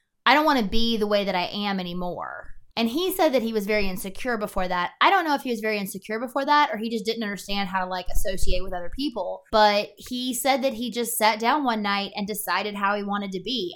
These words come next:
And he wanted to be, he wanted to be aloof. He wanted to be charming and witty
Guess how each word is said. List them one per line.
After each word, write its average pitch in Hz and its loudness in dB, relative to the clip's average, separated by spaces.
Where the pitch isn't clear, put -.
And 190 -8
he 196 -4
wanted 190 -4
to 196 -16
be, 180 -8
he 240 -8
wanted 233 2
to 202 -4
be 196 -2
aloof. 214 0
He 226 -6
wanted 196 -4
to 180 -6
be 175 -10
charming 269 -2
and 180 -8
witty 247 -4